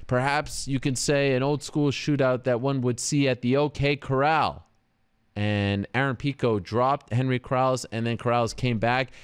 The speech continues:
and dropped him and then finished him. And once again, Pico lives by the sword, dies by the sword,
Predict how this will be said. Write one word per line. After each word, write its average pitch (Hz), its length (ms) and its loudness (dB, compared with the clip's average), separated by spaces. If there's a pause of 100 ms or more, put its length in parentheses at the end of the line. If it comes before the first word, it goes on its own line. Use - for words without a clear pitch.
and 127 180 0
dropped 147 380 0
him 160 220 0
and 139 160 0
then 147 100 0
finished 185 480 -2
him. 80 300 -2
And 104 260 0
once 135 240 -2
again, 127 480 -2
Pico 135 360 0
lives 135 260 0
by 139 180 0
the 131 80 -2
sword, 131 380 -2
dies 131 280 2
by 123 160 0
the 113 60 -6
sword, 120 300 0